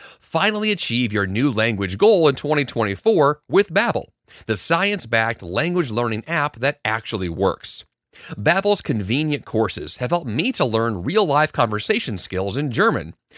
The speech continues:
including ordering food and asking for directions without having to rely on language apps while traveling.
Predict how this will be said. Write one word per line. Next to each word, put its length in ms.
including 560
ordering 400
food 460
and 200
asking 240
for 120
directions 760
without 520
having 260
to 120
rely 440
on 160
language 380
apps 380
while 220
traveling. 600